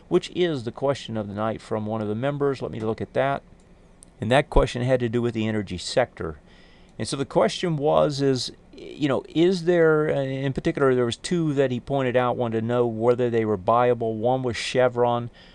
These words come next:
the other was, uh, Halliburton. So we're gonna look at those, but I'm gonna start with the sector itself. Now, if we pull over the trading cube, which is kind of part of the question that's being asked,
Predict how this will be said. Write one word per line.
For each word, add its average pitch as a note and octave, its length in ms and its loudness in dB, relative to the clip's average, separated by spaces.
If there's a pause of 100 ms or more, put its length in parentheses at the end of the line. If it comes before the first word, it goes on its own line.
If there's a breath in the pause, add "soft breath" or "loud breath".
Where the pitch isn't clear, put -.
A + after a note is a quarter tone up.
(200 loud breath)
the G2 140 -2
other A2+ 160 2
was, A#2 300 -2
uh, G2 220 -6
Halliburton. B2+ 640 -2 (340 soft breath)
So - 120 -10
we're A2+ 80 -4
gonna C3 200 -2
look C#3+ 160 -2
at C#3 120 -6
those, C3+ 280 2
but B2+ 100 2
I'm B2 80 2
gonna C3+ 120 -4
start - 440 2
with C3+ 240 -4
the B2 100 -6
sector B2 420 -2
itself. A2+ 480 -2
Now, A2+ 140 -4
if A2 80 -10
we B2 80 -6
pull G3+ 460 0
over E3+ 160 0
the C3+ 120 -4
trading C3+ 380 -4
cube, G#2 480 -4 (320 loud breath)
which C#3 180 -6
is B2 80 -8
kind D3 160 -2
of - 100 -6
part C#3+ 240 2
of B2+ 40 -10
the C3 80 -8
question B2+ 400 -4
that's A2+ 100 -6
being A2+ 320 -2
asked, G2+ 400 -4